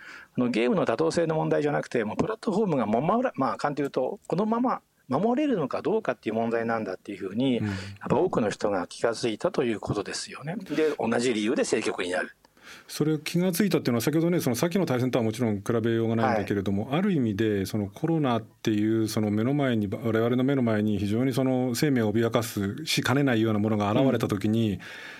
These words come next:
Speaker 2: 政治が無能というか、政治が機能してないとこんなに被害を受けるんだっていうことが実感として分かったっていうことが、
Speaker 1: うん。
Speaker 2: ある意味で今回のその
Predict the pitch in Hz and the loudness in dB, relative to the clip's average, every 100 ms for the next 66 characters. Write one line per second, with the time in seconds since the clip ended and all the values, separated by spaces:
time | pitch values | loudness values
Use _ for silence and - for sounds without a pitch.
0 | - - 170 180 180 165 156 135 143 156 | -8 2 2 4 2 2 2 2 4 2
1 | 151 143 120 - 160 170 170 170 180 123 | 2 2 0 0 2 2 0 2 2 2
2 | 131 120 107 117 104 - 196 196 180 185 | 2 0 0 0 -2 0 2 2 2 4
3 | 165 117 113 143 120 110 104 113 110 101 | 4 2 2 2 2 0 0 0 0 0
4 | 113 185 185 175 175 165 180 202 139 117 | 0 0 0 0 2 2 2 0 -2 0
5 | - 117 117 135 139 113 127 156 90 85 | 0 0 0 0 2 2 2 2 -2 -6
6 | - - - - 139 139 143 131 156 147 | -16 -18 -18 -2 0 2 2 2 2 2
7 | 147 135 127 131 160 139 117 110 107 | 0 2 2 2 2 2 2 2 -2